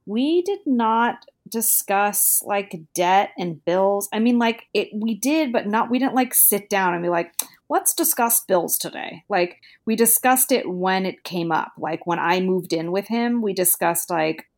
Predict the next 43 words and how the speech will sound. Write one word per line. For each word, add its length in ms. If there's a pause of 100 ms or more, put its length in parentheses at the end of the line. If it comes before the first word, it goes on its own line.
(320)
what, 520
who 220
does 340
what. 320
Like, 320
should 300
I, 420 (680)
I 140
would 140
like 160
to 80
contribute 520
here. 540
Like, 260
I 120
would 140
like 220
to, 220
you 60
know, 160
we 240
just, 320 (160)
like, 360
did 420
that 260
kind 160
of 80
thing. 220
Or 100
when 180
we 120
bought 200
a 60
house, 420
we 100
discussed, 520
like, 200 (680)
what 300
made 300
sense 420
for 360
a 60
down 280